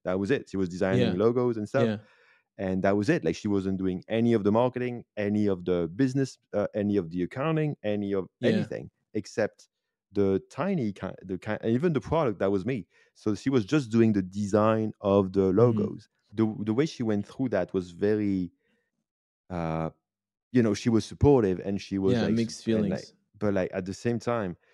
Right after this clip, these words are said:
Speaker 1: she was like, well, also she went through a bad time because basically that's her business too, obviously. And
Speaker 2: Mm-hmm.
Speaker 1: so, well, it kind of, like, collapsed and she couldn't do anything about it.
Speaker 2: Yeah.
Speaker 1: You know, because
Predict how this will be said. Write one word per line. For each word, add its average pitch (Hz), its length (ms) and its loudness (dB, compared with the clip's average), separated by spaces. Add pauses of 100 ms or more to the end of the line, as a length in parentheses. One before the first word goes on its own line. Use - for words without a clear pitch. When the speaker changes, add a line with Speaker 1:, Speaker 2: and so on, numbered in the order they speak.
(320)
Speaker 1:
she - 260 -4
was 98 280 2
like, 85 440 0
well, 113 140 2
also 139 400 4
she - 180 -4
went 98 240 2
through 98 520 0
a 101 60 0
bad 92 300 0
time 160 260 0
because 95 240 0
basically 104 560 -2
that's 104 200 -2
her 104 160 2
business 95 440 0
too, 135 240 0
obviously. 90 520 -4 (340)
And 104 180 0
Speaker 2:
Mm-hmm. 104 100 0
Speaker 1:
so, 101 400 0 (640)
well, 107 240 0
it 120 140 -4
kind 107 220 -2
of, 104 120 -2
like, 104 240 0
collapsed 117 640 -2
and 104 140 -4
she - 160 -12
couldn't 117 260 0
do 113 140 2
anything 127 380 0
about 87 300 -4
it. - 80 -18 (400)
Speaker 2:
Yeah. 101 280 0 (100)
Speaker 1:
You 101 140 -4
know, 87 300 -8 (360)
because 92 720 0